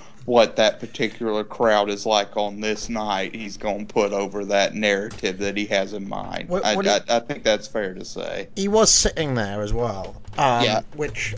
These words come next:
Speaker 2: and I think, like, I mean, as you know, uh, like, um, a crowd can come across on T V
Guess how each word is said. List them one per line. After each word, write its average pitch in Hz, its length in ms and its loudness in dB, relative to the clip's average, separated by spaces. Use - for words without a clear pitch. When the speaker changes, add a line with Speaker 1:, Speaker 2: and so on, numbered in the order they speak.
Speaker 2:
and 160 140 0
I 151 80 4
think, 175 500 -4
like, 135 300 -2
I - 20 -2
mean, 135 200 0
as 131 140 -2
you 120 160 -2
know, 101 360 -6
uh, 107 300 -4
like, 117 360 -4
um, 110 640 -4
a - 80 -16
crowd 120 340 4
can 117 100 -6
come 117 160 -2
across 113 360 0
on 101 80 -6
T 107 240 -6
V 98 360 -6